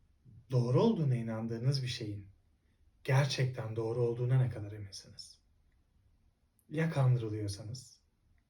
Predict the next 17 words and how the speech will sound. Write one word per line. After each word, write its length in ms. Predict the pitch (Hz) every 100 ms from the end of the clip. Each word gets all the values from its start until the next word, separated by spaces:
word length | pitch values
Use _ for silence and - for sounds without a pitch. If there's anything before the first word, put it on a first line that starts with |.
| _ _ _ _ _ _ _ _ _ _
Hem 300 | - 131 120
de 240 | 117 113 -
hayatımızdaki 1040 | - 123 113 104 113 - 120 - 127 - -
en 320 | 151 147 160 123
büyük 240 | 131 135
aldatıcı 560 | 120 117 123 120 120 -
tarafından. 540 | 113 101 92 95 - - _ _ _ _ _ _ _ _ _ _
Algımız. 720 | 120 110 107 101 98 - - _ _ _ _ _ _ _ _ _ _ _ _ _ _ _ _ _ _ _
Şimdi 460 | - - 190 175 131
bunun 240 | 151 202
için 460 | 190 160 170 175 - _ -
sizinle 600 | - 156 143 135 123 -
kısacık 560 | 226 - 139 151 156
bir 60 | -
oyun 220 | 131 123
oynamak 400 | 113 107 107 104
istiyorum. 400 | - - - -